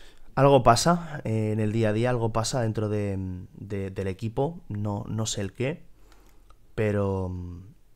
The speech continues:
mm, al final tiene que ser una máquina perfecta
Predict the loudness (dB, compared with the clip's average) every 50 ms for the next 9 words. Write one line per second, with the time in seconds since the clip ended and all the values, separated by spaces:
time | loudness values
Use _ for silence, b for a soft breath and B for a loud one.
0 | _ -20 -20 -20 -20 _ _ -20 -20 -20 _ _ -10 -8 -8 -6 -6 -8 -8 -8
1 | -8 -10 -12 -12 -14 -14 -14 -14 -16 -16 -20 -20 -20 -20 -20 -20 -20 -20 -20 -16
2 | -10 -8 -6 -2 2 2 2 2 2 2 2 2 0 -2 0 0 0 2 2 2
3 | 0 0 0 -2 -2 -2 -4 -4 -4 -6 -4 -4 -6 -8 -8